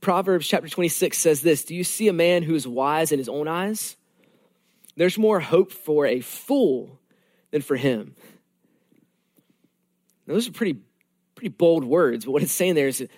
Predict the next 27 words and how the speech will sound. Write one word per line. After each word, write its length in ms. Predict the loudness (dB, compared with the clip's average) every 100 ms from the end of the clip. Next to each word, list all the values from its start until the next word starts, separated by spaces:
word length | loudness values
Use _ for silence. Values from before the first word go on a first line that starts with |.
| _
if 80 | -6
you're 100 | 0
not 180 | 0 2
willing 200 | 0 0
to 60 |
take 260 | -2 -6 -4
wisdom 320 | -2 -2 -2
and 100 | -8
counsel 360 | -6 -8 -8 -10
from 160 | -10 -8
others 240 | -8 -8
around 420 | -10 -12 -12 -10
you, 240 | -10 -12 -14 _ _
if 80 | -8
you're 80 |
not 80 | -4
willing 160 | -2 -2
to 80 | -4
examine 500 | -8 -8 -8 -6 -6
your 160 | -8
life 340 | -6 -4 -4 -6
and, 100 | -12 -16 _ -12
and 100 | -8
to 60 |
seek 360 | -6 -4 -6 -4
wise 180 | -6 -6
counsel, 420 | -8 -10 -10